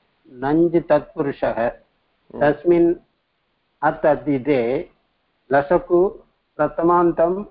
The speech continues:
Speaker 1: उपति अत् अद्धिते सप्तम्यन्तं द्विपदमिदं सूत्रम् अनुवृत्तिसहितसूत्रम्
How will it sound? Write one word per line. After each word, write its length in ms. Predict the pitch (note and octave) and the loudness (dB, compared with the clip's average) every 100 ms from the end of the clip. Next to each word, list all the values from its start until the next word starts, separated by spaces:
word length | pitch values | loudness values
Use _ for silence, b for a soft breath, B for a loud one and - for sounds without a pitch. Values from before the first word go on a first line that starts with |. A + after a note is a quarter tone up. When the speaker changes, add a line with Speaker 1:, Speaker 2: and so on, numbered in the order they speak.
| _ _ _ _ _ _ - | _ _ _ _ _ _ -8
Speaker 1:
उपति 580 | D3 F3+ F3 E3 C3 _ _ _ _ _ _ _ - | -2 -2 0 0 -2 _ _ _ _ _ _ _ -6
अत् 220 | D#3+ - | -4 0
अद्धिते 760 | E3 C#3+ D3+ - B2+ A#2 C#3+ - _ _ _ - | -2 0 -2 -2 -2 -2 -4 -8 _ _ _ -4
सप्तम्यन्तं 920 | C#3+ - F3 E3+ E3 D3 B2 C3 D#3+ - _ _ _ _ - | -4 0 0 2 2 0 -2 -4 -4 -8 _ _ _ _ -6
द्विपदमिदं 840 | D#3+ F3 F3 E3 E3 D#3 D3 D#3 D3+ | 0 0 0 -2 -2 -4 -4 -4 -6
सूत्रम् 600 | - D3+ C#3+ B2+ C3+ - _ _ _ - - | -6 -6 -4 -6 -6 -8 _ _ _ -20 -8
अनुवृत्तिसहितसूत्रम् 1500 | C#3+ F3 F3 E3+ F3 D3 C#3 C#3+ D3+ D3+ D3 C#3 B2 C#3 G3 | -2 2 2 2 -2 -4 -2 -2 -2 -4 -2 -4 -2 -2 -2